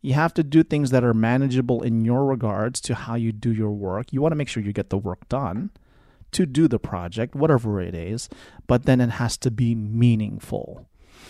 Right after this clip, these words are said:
So it's not about working harder, it's about working smarter and more efficient to where it becomes more meaningful for the audience to receive. And then when they add value to the content that you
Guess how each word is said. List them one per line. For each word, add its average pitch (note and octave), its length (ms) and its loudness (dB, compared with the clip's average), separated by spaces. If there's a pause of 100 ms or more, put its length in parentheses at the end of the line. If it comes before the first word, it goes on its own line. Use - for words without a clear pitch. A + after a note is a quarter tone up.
(380)
So C3 480 6 (440)
it's - 240 0
not E3 220 6
about D#3 220 6
working C#3 280 2
harder, C#3 360 0
it's B2+ 140 -4
about A#2+ 260 4
working A#2+ 300 0
smarter B2 500 -2
and A#2 240 0
more A#2+ 240 2
efficient - 520 -2
to B2 120 -2
where A2+ 300 0
it A2 160 -6
becomes A#2+ 440 -2
more A#2 200 2
meaningful C#3+ 600 0
for B2 240 2
the A2 140 0
audience A2 480 -4
to - 160 0
receive. A2+ 920 -4 (480)
And A#2+ 160 2
then A#2+ 120 4
when A2+ 160 2
they A#2 140 0
add G#2+ 260 -4
value A#2+ 440 0
to - 260 -4
the A#2 80 -2
content A2 500 -2
that G2 240 -8
you G#2 140 -4